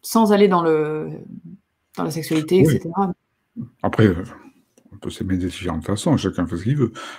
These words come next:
Speaker 2: Mais, euh, on, on, nous, on va pas jusque-là. Nous, on, on demande juste, voilà, l'au-,
Speaker 1: <laughs>
Speaker 2: l'autre au câlin, hein. On va pas extrapoler, hein.
Speaker 1: <laughs> Ça peut aller beaucoup plus loin et, euh, la sexualité commence par l'amour-propre.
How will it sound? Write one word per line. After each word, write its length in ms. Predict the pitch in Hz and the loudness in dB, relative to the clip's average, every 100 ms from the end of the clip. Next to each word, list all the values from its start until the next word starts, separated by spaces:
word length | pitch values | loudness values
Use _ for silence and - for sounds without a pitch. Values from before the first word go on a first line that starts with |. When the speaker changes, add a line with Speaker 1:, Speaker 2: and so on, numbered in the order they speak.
| - | -2
Speaker 2:
Mais, 100 | 101 | 2
euh, 160 | 92 85 | 2 2
on, 220 | 65 78 - | -2 -4 -6
on, 180 | - 120 | 0 6
nous, 160 | 113 | 8
on 120 | 110 | 8
va 100 | 95 | 4
pas 120 | 92 92 | 2 0
jusque-là. 480 | - - 135 98 90 | 2 4 6 6 2
Nous, 140 | 101 | 2
on, 200 | 92 87 | 0 -2
on 100 | 90 | -2
demande 300 | 90 90 87 | 0 0 0
juste, 320 | 85 104 - | 0 -2 0
voilà, 300 | 90 87 78 - - _ - | -2 -2 -6 -14 -20 _ 8
l'au-, 160 | 120 | 8
Speaker 1:
<laughs> 120 | 127 113 | 10 10
Speaker 2:
l'autre 280 | 117 120 123 | 8 8 4
au 60 | |
câlin, 380 | - 101 87 73 85 | 4 2 0 -6 -6
hein. 200 | 95 82 | -6 -4
On 80 | 82 | -8
va 100 | 85 | -4
pas 500 | 92 80 76 78 - - - - _ - | -4 -4 -6 -10 -14 -20 -20 -20 _ -14
extrapoler, 580 | 95 - - 113 131 113 82 | 0 0 4 8 8 8 6
hein. 180 | 87 - - _ _ _ - - - | 0 -4 -12 _ _ _ -2 0 4
Speaker 1:
<laughs> 440 | 208 - 202 226 - - - | 2 2 2 2 0 -12 -12
Ça 180 | - 180 | -4 -2
peut 120 | 180 | 2
aller 200 | 277 240 | 4 6
beaucoup 260 | 220 226 233 | 4 2 0
plus 120 | 220 | 0
loin 240 | 208 262 247 | 2 4 4
et, 300 | 180 165 147 | 2 0 -4
euh, 200 | 147 - - - - - - - - - | -6 -12 -18 -20 -18 -16 -16 -20 -14 0
la 160 | 214 | 2
sexualité 540 | 240 220 - 185 185 254 | 2 -2 0 -2 0 -2
commence 300 | 196 208 - | -2 -2 -2
par 160 | 175 | -2
l'amour-propre. 680 | 165 170 175 - - - | -2 -6 -6 -6 -6 -10